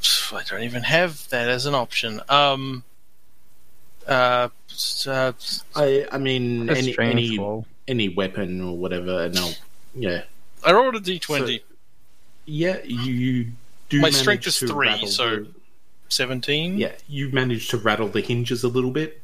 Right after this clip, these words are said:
Speaker 2: but it seems pretty well on.
Speaker 1: Mm.
Speaker 2: You have a look at the lock. It's kind of rusted, so you get the idea that if you could get, like, a crowbar or something into it,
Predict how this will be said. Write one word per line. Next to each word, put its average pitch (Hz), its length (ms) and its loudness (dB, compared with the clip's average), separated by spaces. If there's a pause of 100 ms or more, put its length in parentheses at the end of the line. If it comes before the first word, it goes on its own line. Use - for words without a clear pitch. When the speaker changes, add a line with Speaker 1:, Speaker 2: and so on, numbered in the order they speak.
Speaker 2:
but 90 340 -2
it 101 220 0
seems 98 400 0
pretty 98 360 -2
well 92 220 2
on. 160 320 0 (880)
Speaker 1:
Mm. 117 220 2
Speaker 2:
You 117 100 4
have 139 160 2
a 135 40 4
look 123 140 0
at - 140 -2
the 98 80 0
lock. 226 340 -4 (280)
It's - 140 -4
kind 131 280 4
of 123 160 0
rusted, 120 480 0 (580)
so - 160 0
you 110 120 4
get 131 160 2
the 123 100 2
idea 104 240 0
that 95 200 -2
if 120 160 -2
you 113 140 0
could 101 400 0
get, 104 260 -2
like, 98 160 -2
a 101 60 -6
crowbar 107 720 0
or 107 80 -2
something 107 360 0
into 120 320 2
it, - 220 -4